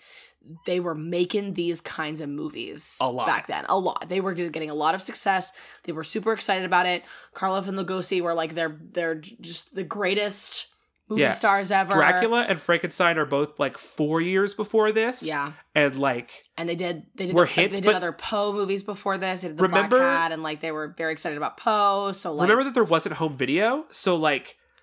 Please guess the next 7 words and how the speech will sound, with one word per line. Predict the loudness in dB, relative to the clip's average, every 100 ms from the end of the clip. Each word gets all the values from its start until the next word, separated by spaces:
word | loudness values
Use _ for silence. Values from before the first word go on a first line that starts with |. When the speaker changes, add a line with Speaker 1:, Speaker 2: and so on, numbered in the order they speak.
| _ _ 0
Speaker 2:
they | 4
would | 4 4
re-release | 2 4 4 2 0 2
Dracula | 2 4 2
and | -2
Frankenstein, | 0 -2 -2 0 0 0 -4 -10 _
like, | -4 -4 -8